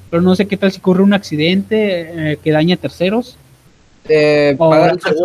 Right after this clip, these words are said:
Speaker 1: persona
Speaker 2: no hay problema.
Speaker 1: Sí, pero qué tal si, no sé, en casos, por ejemplo, he visto que en Ciudad de México que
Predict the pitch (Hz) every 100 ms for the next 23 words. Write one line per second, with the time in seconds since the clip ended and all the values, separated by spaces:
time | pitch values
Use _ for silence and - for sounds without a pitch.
0 | 170 190 156 160 156 160 151 131 _ _
1 | _ _ _ _ _ _ _ _ _ _
2 | - 233 226 202 196 185 180 214 202 202
3 | 202 226 226 185 170 190 208 208 160 170
4 | 170 180 175 - 202 185 165 - 156 160
5 | 170 190 202 233 220 165 147 127